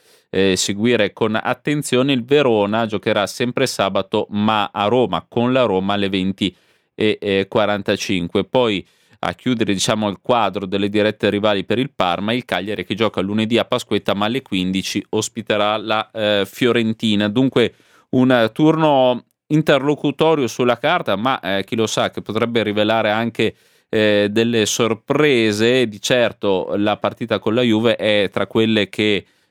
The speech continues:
molti tifosi, eh, sostenitori gialloblu hanno cerchiato in rosso per fare punti con le cosiddette big in questo ciclo di quattro gare di aprile contro,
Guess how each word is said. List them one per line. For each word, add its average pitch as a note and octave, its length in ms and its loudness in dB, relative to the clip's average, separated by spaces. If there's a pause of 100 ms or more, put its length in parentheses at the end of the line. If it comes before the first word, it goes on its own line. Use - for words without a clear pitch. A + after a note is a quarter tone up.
(120)
molti A2+ 760 2
tifosi, G2 960 0
eh, E2+ 180 -8
sostenitori G#2+ 760 0
gialloblu A#2 540 0
hanno A2 280 0
cerchiato G#2+ 560 -2
in B2 140 0
rosso A2 460 -2
per A2+ 220 0
fare A2+ 300 -2
punti G#2+ 500 -4
con G#2 400 0 (340)
le G2+ 180 -2
cosiddette G#2+ 580 0
big A2+ 280 2
in F#2+ 180 0
questo G#2 360 -2
ciclo A2+ 380 -2
di G2+ 100 -2
quattro A2+ 480 -2
gare G#2+ 300 -2
di G#2 80 -6
aprile G#2+ 400 -2
contro, G#2 480 0